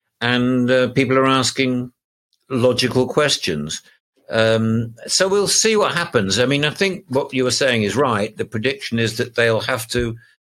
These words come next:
adjust what they do, um, and their style quite a lot to retain the support of majority of people.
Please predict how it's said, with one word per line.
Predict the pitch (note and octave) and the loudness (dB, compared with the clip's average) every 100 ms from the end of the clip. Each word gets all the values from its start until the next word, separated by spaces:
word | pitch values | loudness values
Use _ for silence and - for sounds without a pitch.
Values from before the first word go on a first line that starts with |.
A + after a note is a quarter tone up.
| _ _ | _ _
adjust | A#2 G#2+ G#2+ C#3+ A2 - - _ | -2 0 0 0 -2 -6 -10 _
what | A2+ C3 G#2+ | -4 -2 2
they | A2 G#2+ | 2 2
do, | F#2+ C3+ G#2 A2 A#2 _ _ _ _ _ - | 0 0 2 -2 -8 _ _ _ _ _ -4
um, | A2 A2 A2+ A2 A2+ A2+ | 0 0 0 0 -2 -2
and | A2+ A#2 A2+ | 0 2 4
their | A2 | 4
style | G#2 - - C3+ C3 F#2+ G2+ A#2 - _ _ | 2 0 2 2 2 2 0 -4 -14 _ _
quite | G#3 G#3+ | -4 -2
a | E3+ | 0
lot | E3+ E3+ A#2+ A#2 - - _ | 0 2 0 -2 -8 -12 _
to | - C3 C3 C3 C3 B2 - - | -2 0 0 -2 -4 -6 -12 -8
retain | B2 B2 D3 C#3 C3 | -6 -2 0 2 2
the | B2 | 0
support | A#2 A#2 C3 B2 A2+ | 0 0 0 0 0
of | A2 | 0
majority | A#2 A2+ B2 A2 A2 | 0 2 2 2 -2
of | G#2 | -8
people. | - A2+ - C#2+ | -6 -8 -8 -16